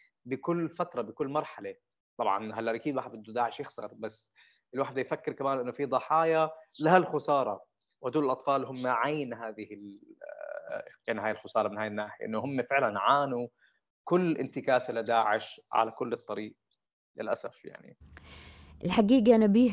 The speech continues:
Speaker 2: بسمعك وبيخطر سؤال إنه في العراق جيل انولدوا في حرب وعاشوا في حرب وهلأ شباب صغار، أي مستقبل ينتظر هؤلاء؟
Speaker 1: عارفة سبحان الله، أنا هلأ عم بكتب قصة على هالموضوع بالذات، عم بكتب قصة على موضوع جيل ألفين وثلاثة وشو عاصر.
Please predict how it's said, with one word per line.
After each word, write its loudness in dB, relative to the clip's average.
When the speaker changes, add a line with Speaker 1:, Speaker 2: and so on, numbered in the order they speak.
Speaker 2:
بسمعك 2
وبيخطر 2
سؤال 2
إنه 2
في -4
العراق 2
جيل 4
انولدوا 6
في -2
حرب 0
وعاشوا 2
في -4
حرب 2
وهلأ 4
شباب 4
صغار، 2
أي 12
مستقبل 4
ينتظر 4
هؤلاء؟ 4
Speaker 1:
عارفة 6
سبحان -4
الله، 2
أنا 2
هلأ 0
عم 0
بكتب -6
قصة -6
على -2
هالموضوع -6
بالذات، -6
عم -6
بكتب -6
قصة -4
على 0
موضوع -4
جيل -4
ألفين -6
وثلاثة -6
وشو -6
عاصر. 0